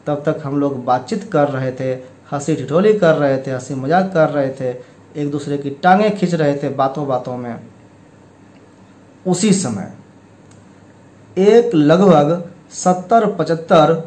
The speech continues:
साल की बुजुर्ग स्त्री, यानी सत्तर प्लस है तो बूढ़ी औरत है,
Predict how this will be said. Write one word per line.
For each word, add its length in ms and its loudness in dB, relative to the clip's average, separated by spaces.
साल 460 2
की 540 -2
बुजुर्ग 760 2
स्त्री, 380 2
यानी 240 -4
सत्तर 300 -4
प्लस 320 0
है 180 -2
तो 100 -2
बूढ़ी 240 6
औरत 300 4
है, 140 -4